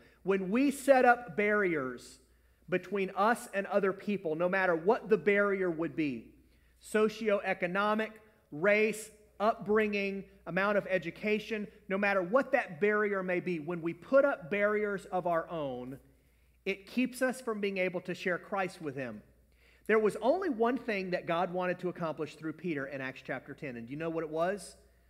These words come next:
To bring Cornelius to the saving truth of the gospel. That was, that was the whole purpose. That,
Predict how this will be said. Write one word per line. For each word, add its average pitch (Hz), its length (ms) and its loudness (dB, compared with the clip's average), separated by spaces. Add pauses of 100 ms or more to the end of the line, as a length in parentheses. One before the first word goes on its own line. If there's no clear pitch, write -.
(240)
To 156 80 -4
bring 165 320 -2
Cornelius 151 720 -6
to 143 100 -10
the 127 100 -12
saving 143 420 -6
truth 135 220 -10
of 123 60 -16
the 120 80 -12
gospel. 107 400 -16 (680)
That 220 160 0
was, 262 120 0
that 233 160 2
was 247 120 -2
the 214 120 4
whole 214 140 4
purpose. 233 540 -6 (760)
That, 180 300 -8